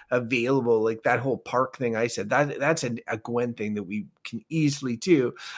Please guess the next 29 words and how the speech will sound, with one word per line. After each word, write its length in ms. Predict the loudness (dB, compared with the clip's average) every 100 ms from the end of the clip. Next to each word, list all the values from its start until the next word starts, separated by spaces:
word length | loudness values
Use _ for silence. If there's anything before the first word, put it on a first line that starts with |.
| -2
We 80 | 2
do 100 | 4
stuff 360 | 2 0 0 0
in 60 |
our 120 | -2 0
backyard 920 | 0 0 -2 2 6 8 10 8 6
and, 140 | -2
like, 220 | -4 -8
can 160 | -10 -10
take 240 | -8 -8
advantage 480 | -6 -4 -2 -2 -6
of 80 | -8
that 240 | -6 -6
space 640 | -8 0 4 6 4 0 -12 -16 -20 -20 -2
for 120 | 0
her 160 | 2
birthday, 800 | 2 6 6 6 0 0 0 -2 -6
um, 460 | -4 -2 -2 -6 -10 -12
when 160 | -8
we 120 | -6 -6
have 180 | -8
kids 340 | -4 0 0 2
over. 440 | 0 0 -2 -4 -8 -20 -20 -6
Uh, 260 | 2 4 4
Clara 480 | 4 10 12 12 8
is 180 | 4
in 100 | 0 0 0
April, 760 | 2 2 6 8 8 4 -2 -8
and, 760 | -2 0 2 2 2 2 -2